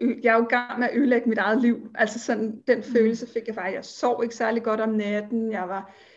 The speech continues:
Speaker 1: hele tiden på vagt. Altså den her med, uh, nu kommer der en S M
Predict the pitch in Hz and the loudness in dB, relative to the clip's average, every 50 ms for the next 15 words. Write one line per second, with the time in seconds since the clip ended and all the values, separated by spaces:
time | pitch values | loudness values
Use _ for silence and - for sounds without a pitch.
0 | _ _ - 285 285 254 285 262 233 226 - 226 185 202 233 285 - - - - | _ _ 0 0 0 2 0 -2 -2 -2 -4 -2 0 0 0 0 -2 -6 -16 -20
1 | - - - - 240 247 233 - 254 226 226 226 - - _ _ _ _ _ _ | -18 -10 -4 0 0 0 0 2 0 0 0 -2 -6 -14 _ _ _ _ _ _
2 | - 247 240 240 240 233 226 226 226 226 - - - 320 359 349 269 254 247 294 | -2 0 2 2 2 2 2 2 2 0 0 0 4 4 4 4 4 0 0 0
3 | 269 - 226 254 240 233 233 226 226 240 220 | 0 0 2 2 2 2 0 0 0 -2 0